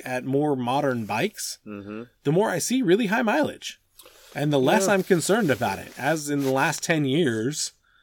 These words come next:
Speaker 1: right, since two thousand ten or so, really the bikes have been bulletproof. I mean, there's
Speaker 2: Yeah.
Speaker 1: been very few bikes that have been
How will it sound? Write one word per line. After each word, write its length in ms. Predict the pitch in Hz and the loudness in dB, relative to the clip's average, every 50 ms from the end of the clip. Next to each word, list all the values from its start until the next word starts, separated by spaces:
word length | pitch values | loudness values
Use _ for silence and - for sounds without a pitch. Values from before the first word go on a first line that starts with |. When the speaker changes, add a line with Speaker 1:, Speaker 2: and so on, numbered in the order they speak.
| _ _ _ _ - | _ _ _ _ -10
Speaker 1:
right, 200 | 117 117 127 127 | -8 -8 -8 -6
since 300 | - 139 139 139 - - | -4 -2 -2 -2 -4 -6
two 180 | - - 160 139 | -4 -2 0 4
thousand 680 | 127 113 127 160 170 143 135 135 127 127 123 123 110 | 6 6 8 8 6 4 2 0 0 0 0 -2 -4
ten 260 | - - 147 160 185 175 | -2 -2 0 0 0 0
or 120 | 135 104 | 0 -2
so, 540 | - - - 120 101 98 98 107 131 147 - _ _ _ _ _ _ _ _ _ _ _ | -4 -4 -4 -4 -4 -2 -2 -4 -4 -6 -8 _ _ _ _ _ _ _ _ _ _ _
really 260 | - 151 233 262 233 160 | -2 0 2 4 4 4
the 120 | 120 113 | 2 2
bikes 340 | 98 110 131 202 185 - - | 0 0 2 2 2 0 -2
have 160 | 135 117 92 | -6 -8 -6
been 400 | 104 123 131 180 170 131 104 92 - _ | -4 -2 -2 0 0 -2 -4 -6 -10 _
bulletproof. 680 | - 101 120 185 196 - - - 101 98 113 - - | -8 0 2 2 2 0 -2 -12 -14 -14 -14 -16 -14
I 60 | 117 110 | -12 -10
mean, 220 | 113 113 107 104 | -8 -6 -6 -4
there's 180 | 110 135 151 160 | -4 -4 -4 -6
Speaker 2:
Yeah. 220 | 160 160 170 165 - _ _ | -10 -12 -14 -14 -16 _ _
Speaker 1:
been 160 | - 139 135 120 | -4 -4 -2 2
very 240 | 131 147 208 202 | 2 4 6 4
few 240 | 160 - - 147 131 | 4 2 0 -2 -2
bikes 360 | 110 120 127 135 131 120 - | 0 0 0 0 0 -2 -4
that 100 | - 127 | -6 -6
have 160 | 110 110 101 101 | -6 -6 -4 -4
been 420 | 123 120 117 117 113 110 107 101 | -2 -2 -2 -2 -4 -4 -6 -8